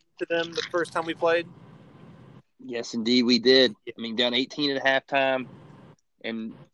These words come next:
Speaker 2: came firing all the way back into it and had a chance.
Speaker 1: Yeah, we
Speaker 2: Had a chance late.
Speaker 1: put in a hell of an effort in the second half. Didn't give up like we haven't on so many different occasions this year. Just couldn't quite pull it out. I'd love,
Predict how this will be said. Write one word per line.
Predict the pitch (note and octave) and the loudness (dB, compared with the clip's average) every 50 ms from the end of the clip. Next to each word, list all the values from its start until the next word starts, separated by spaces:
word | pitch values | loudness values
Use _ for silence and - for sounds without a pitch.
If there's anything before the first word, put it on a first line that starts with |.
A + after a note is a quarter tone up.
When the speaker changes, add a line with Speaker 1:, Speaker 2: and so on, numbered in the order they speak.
| _ _ _ _ | _ _ _ _
Speaker 2:
came | - D3 C3 A#2 G#2+ - | 0 2 2 2 0 0
firing | - B2+ A#2+ B2+ C3 C3 C3 C3 | 2 4 6 6 4 4 2 -2
all | B2+ C3 C3+ | -2 -4 -4
the | B2+ B2+ | -4 -4
way | B2+ B2+ B2+ | -4 -6 -4
back | A#2 A#2 B2+ C3 C3 B2+ B2+ C#3 | -4 -2 -4 -4 -4 -6 -8 -10
into | B2 A#2+ - - C#3 C3+ C3 | -12 -12 -10 -6 -6 -4 -4
it | B2+ B2+ - | -4 -6 -10
and | A2+ A2+ A2+ A2 G2+ - - - - _ _ _ _ _ | -12 -14 -14 -14 -16 -18 -20 -20 -20 _ _ _ _ _
had | - C#3 C3+ C3+ | 0 2 2 2
a | C3+ | 0
chance. | B2+ - D3+ D3+ D#3+ D#3+ C#3+ B2+ - - - - - - - - - - - | -2 -4 -4 -2 -2 -4 -6 -8 -12 -18 -20 -20 -20 -20 -20 -20 -20 -18 -12
Speaker 1:
Yeah, | - A#2 A#2 A#2 | -8 -6 -4 -2
we | A#2 B2+ C3+ - - - | -2 -2 -4 -4 -6 -8
Speaker 2:
Had | - B2+ B2+ C3 | -8 -6 -6 -6
a | C3 | -6
chance | - - D#3 D#3 D3 - C3+ | -4 -4 -4 -4 -4 -4 -6
late. | C#3 D3+ F3 F3 D#3 - - - - - | -4 -2 -2 -2 -4 -8 -12 -18 -4 0
Speaker 1:
put | D#3 C#3 D3 | 2 2 2
in | D3 C#3 | 2 2
a | C3+ B2+ - - - - - - | 0 -2 -2 -4 -10 -18 -4 2
hell | - D3+ D#3 D#3 | 6 6 6 6
of | C#3+ | 6
an | C#3 C3+ | 4 2
effort | C#3 C#3+ C#3 - D#3+ C#3 | 0 0 0 -2 -4 -6
in | C#3+ | -6
the | C#3 | -6
second | C3+ - C#3+ C3+ C#3+ C3 C3+ C#3+ - - | -2 -2 -2 -2 -4 -8 -12 -14 -12 -12
half. | D3 C#3 - - - - - | -12 -12 -12 -16 -20 -10 -6
Didn't | B2 C3+ C3 C3+ | -4 -4 -2 0
give | B2+ C#3+ C3+ C3 | 2 2 4 4
up | C3+ C#3 C3+ - - | 4 4 4 2 2
like | C3+ B2 A#2+ - - - - - - - - - | 0 0 0 -2 -8 -20 -20 -20 -20 -18 -10 -8
we | B2+ B2+ | -6 -2
haven't | C3 C3 C3+ C3 B2+ B2+ | -2 -2 -2 -2 -6 -8
on | B2 B2 | -10 -4
so | - C#3+ | -4 -4
many | C3+ C3 B2+ B2+ | -4 -4 -4 -6
different | C3 C3+ C3+ C#3 B2+ A#2+ | -6 -6 -6 -8 -12 -10
occasions | - C3+ C3 C3 B2 B2+ B2 | -6 -4 -4 -4 -6 -8 -14
this | B2+ A#2+ - | -14 -14 -10
year. | C3+ C3+ C#3 C3+ | -6 -6 -6 -6
Just | B2 B2 C3 | -6 -8 -4
couldn't | - D#3 C#3+ C#3+ B2+ | -2 -2 -2 -2 -2
quite | - C#3+ C#3 C3+ - | 0 2 2 2 0
pull | D#3 D3 C#3 C3+ | 0 0 2 2
it | B2+ | 2
out. | C3 C3 C3 C3+ C#3 - - - - - - - - - - - - - | 2 2 2 0 0 -2 -6 -16 -20 -20 -20 -20 -20 -20 -20 -20 -6 -4
I'd | C3 B2+ B2 | -2 0 4
love, | B2+ E3+ G3 | 4 4 4